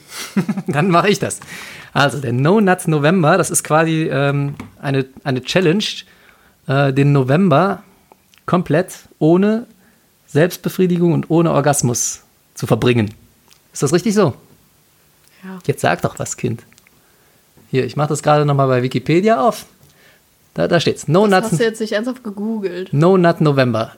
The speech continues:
Speaker 1: is an Internet Challenge revolving around abstinence. Warum denn Internet Challenge? Sitzt man da den ganzen November vorm Internet, damit man das beweisen kann, oder was?
Speaker 2: Nein.
Speaker 1: Also der, der, es dreht sich um die Abstinenz,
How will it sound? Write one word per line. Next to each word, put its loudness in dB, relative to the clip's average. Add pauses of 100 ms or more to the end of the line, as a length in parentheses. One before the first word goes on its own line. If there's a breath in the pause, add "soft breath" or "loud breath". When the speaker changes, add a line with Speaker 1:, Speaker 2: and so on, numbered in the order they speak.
Speaker 1:
is -4
an -2
Internet 2
Challenge 2
revolving 2
around 2
abstinence. -2
Warum 0
denn 2
Internet 0
Challenge? -2 (640)
Sitzt -12
man 2
da 4
den 4
ganzen 2
November 2 (160)
vorm 2
Internet, 0
damit -2
man 0
das 0
beweisen 0
kann, 0
oder 2
was? -4 (180)
Speaker 2:
Nein. -14 (520 soft breath)
Speaker 1:
Also -4
der, 4
der, 2
es -10
dreht 0
sich -4
um 2
die 0
Abstinenz, -2